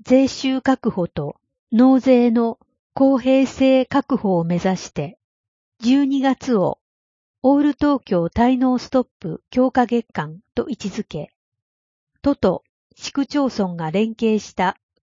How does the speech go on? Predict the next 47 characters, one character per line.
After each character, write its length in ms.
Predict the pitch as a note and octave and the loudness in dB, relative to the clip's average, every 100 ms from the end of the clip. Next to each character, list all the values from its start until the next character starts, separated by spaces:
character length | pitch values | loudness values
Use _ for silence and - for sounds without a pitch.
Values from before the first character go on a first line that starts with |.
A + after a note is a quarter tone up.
| _ | _
広 300 | - C#4+ C4 | -2 0 0
報 260 | - F#3 E3 | -2 -4 -2
や 260 | D#3 D3+ - _ _ _ | -4 -10 -14 _ _ _
催 300 | - - C#4 | -6 0 2
告 260 | - C4+ C4+ | 2 -2 -2
に 140 | B3 | -2
よ 160 | B3 A#3+ | 0 0
る 240 | A3 A3 - _ | 0 -2 -4 _
納 240 | G#3 B3+ C4 | 0 0 2
税 200 | C4+ B3+ | 2 2
推 300 | A#3+ B3+ A3 | 0 -6 -6
進、 400 | - E3 D3+ D#3+ _ _ _ _ _ _ | -6 -14 -14 -18 _ _ _ _ _ _
差 160 | - A3+ | -4 -4
し 180 | - C4+ | -2 0
押 140 | C4+ - | 0 2
さ 180 | C4 | 0
え 100 | A#3+ | 2
や 240 | A#3 G#3+ - _ | 0 -2 -6 _
タ 160 | A3 B3+ | 0 0
イ 80 | B3+ | 2
ヤ 120 | A#3+ | 0
ロ 120 | A#3 | -2
ッ 40 | - _ | -6 _
ク、 240 | D#3 C#3+ _ _ _ _ _ _ _ | -12 -12 _ _ _ _ _ _ _
捜 340 | - D4 C#4+ | -6 -2 0
索 300 | C4+ C#4 - | 0 -4 -2
な 140 | C4 C4+ | -2 0
ど 160 | F#3+ | -2
の 240 | E3 D3+ - _ _ - | -4 -8 -12 _ _ -4
滞 240 | B3+ B3+ | -2 0
納 200 | B3+ B3 | 0 0
処 160 | - A#3+ | -2 -2
分 240 | F#3+ D#3+ | -2 -6
な 140 | D3+ | -8
ど、 220 | D3+ D3+ - _ _ _ _ _ _ _ - | -8 -10 -12 _ _ _ _ _ _ _ -2
多 120 | A#3 | 0
様 260 | C4 C#4+ | 2 0
な 180 | C#4 C#4+ | -2 -2
徴 240 | - C4+ C4+ | 0 0 0
収 260 | - C4+ | -4 -6
対 220 | - C4+ | -2 -2
策 420 | C4 G3+ - E3+ D#3 | 0 -4 -4 -6 -4
を 80 | |
行 240 | - G3 F#3+ F3 | -6 -4 -4 -4
い 120 | F3 E3 | -6 -8
ま 160 | D3+ | -12
す。 200 | - - | -14 -20